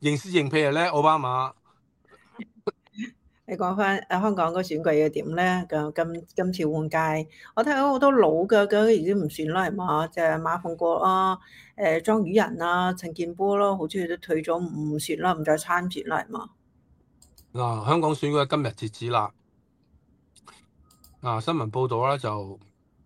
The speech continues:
Speaker 1: 個個議席，連功能，功能界別都有競爭嘅。誒，六大選區，直選區，區域，誒，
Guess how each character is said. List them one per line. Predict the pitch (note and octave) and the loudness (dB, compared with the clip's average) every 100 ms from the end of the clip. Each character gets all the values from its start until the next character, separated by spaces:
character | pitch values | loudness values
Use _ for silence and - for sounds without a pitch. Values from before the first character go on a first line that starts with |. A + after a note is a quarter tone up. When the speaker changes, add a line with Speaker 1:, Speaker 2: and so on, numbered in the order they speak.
| _ _ _ _ _ _ _ _ - _ _ - | _ _ _ _ _ _ _ _ -20 _ _ 0
Speaker 1:
個 | D3 D#3+ D#3 | 4 4 4
個 | D3 | 2
議 | C#3 C3 | 2 -4
席， | C3 G#2+ - - _ _ _ _ _ _ _ _ _ _ _ _ _ _ _ _ _ _ _ _ _ _ _ _ - | -6 -8 -10 -20 _ _ _ _ _ _ _ _ _ _ _ _ _ _ _ _ _ _ _ _ _ _ _ _ -10
連 | A#2 C3 | -2 0
功 | E3 G3+ | 4 4
能， | D3+ A#2 G#2+ - | 4 2 -6 -4
功 | E3 F3+ | 0 0
能 | A2 | 0
界 | G#2 | -2
別 | B2 A#2 G#2+ - _ _ | -2 -2 -8 -10 _ _
都 | F#3 F#3+ | 4 6
有 | E3 C3 | 6 4
競 | C3 B2+ | 2 2
爭 | C3+ C#3 | 2 0
嘅。 | B2 G#2+ F2+ _ _ _ _ _ _ _ _ _ - | 0 -4 -8 _ _ _ _ _ _ _ _ _ -2
誒， | C3+ C3+ C3 C3 C3 C3 C3 B2+ _ _ - | 2 4 4 2 2 0 -2 -6 _ _ -6
六 | C3 - | -6 0
大 | B2+ | 0
選 | B2 C#3+ | 2 0
區， | D#3+ D#3 - _ _ _ _ | 2 2 -2 _ _ _ _
直 | - C3+ | -4 -2
選 | C#3 C#3 | 0 2
區， | D3+ D#3 B2 | 2 2 2
區 | D3+ | 2
域， | C3+ G#2+ _ _ _ _ _ _ _ - | 2 -4 _ _ _ _ _ _ _ -4
誒， | B2 A#2+ A#2 A#2 A#2 A#2 A#2+ A#2 | 2 4 4 2 2 0 -2 -6